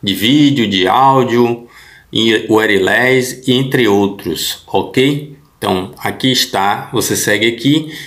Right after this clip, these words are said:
está aqui números e letras, você vai colocar lá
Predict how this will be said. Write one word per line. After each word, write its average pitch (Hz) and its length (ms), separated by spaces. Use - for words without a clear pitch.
está 120 340
aqui 120 360
números 165 580
e 147 80
letras, 117 540
você 98 200
vai 101 120
colocar 110 460
lá 135 460